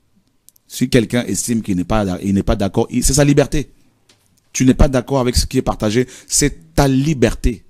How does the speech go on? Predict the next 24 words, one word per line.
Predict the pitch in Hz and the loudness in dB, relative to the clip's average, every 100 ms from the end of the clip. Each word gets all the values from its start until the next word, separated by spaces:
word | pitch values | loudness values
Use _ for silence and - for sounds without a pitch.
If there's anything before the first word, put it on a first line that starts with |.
| _ | _
Nous | 120 | -2
sommes | 107 147 151 - | 2 2 2 -2
un | 123 | -4
peuple | - 139 110 | -2 -2 0
libre. | 101 113 127 - - _ _ _ - _ _ - _ - | 2 2 0 -2 -12 _ _ _ -20 _ _ -20 _ -4
Mais | 107 | 0
si | 107 - 190 | 2 2 2
cela | 185 147 | 2 2
ne | 151 | 2
te | 131 | 2
concerne | 120 117 139 120 | 0 0 0 2
pas, | 107 | 2
si | - 156 | 0 0
pour | - | 0
toi | - 143 | 2 0
tu | 139 120 | 2 0
estimes | - 143 135 | 0 -2 -2
que | 110 | -2
ce | |
message | 120 117 131 | 0 0 0
n'est | 110 | -2
pas | |
pour | - 104 | 0 0
toi, | - 117 | 2 0